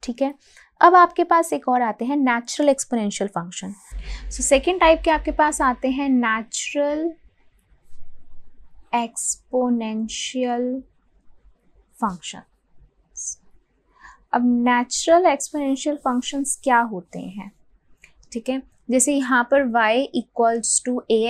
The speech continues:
x होता है, बस वहाँ पे a छोड़कर वहाँ पे ई एक्स होता है, y equals to ई एक्स होता है। Now what is e? What is E? तो E को हम इस तरीके से डिफाइन करते हैं, E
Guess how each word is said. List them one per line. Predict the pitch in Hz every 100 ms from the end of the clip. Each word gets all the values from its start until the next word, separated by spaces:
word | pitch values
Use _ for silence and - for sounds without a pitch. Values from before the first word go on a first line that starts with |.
| 262
x | - -
होता | 254 262
है, | 262 285
बस | 269 240 262 -
वहाँ | 226 247 247
पे | 269 -
a | 233 254 277
छोड़कर | - 226 202 196 247
वहाँ | 233 202 196 -
पे | 285 - 254
ई | 240
एक्स | 220 208 -
होता | - -
है, | - - _ _ _ _
y | 208 208 208 269 -
equals | 220 - 208 208 - - -
to | 285 -
ई | 269 262
एक्स | 226 220 -
होता | 180 - 175
है। | - 202 - _ _ -
Now | 220 196 196
what | 294 311 -
is | 285 247 - -
e? | 254 208 - _ - - _ - - - - _ - -
What | 226
is | 262 233 -
E? | 214 - - - -
तो | -
E | 262 285
को | 330
हम | 320 294
इस | 285
तरीके | 262 262 269
से | 254 247
डिफाइन | 233 233 208 208
करते | 208 196 190 202
हैं, | 233
E | - 240 240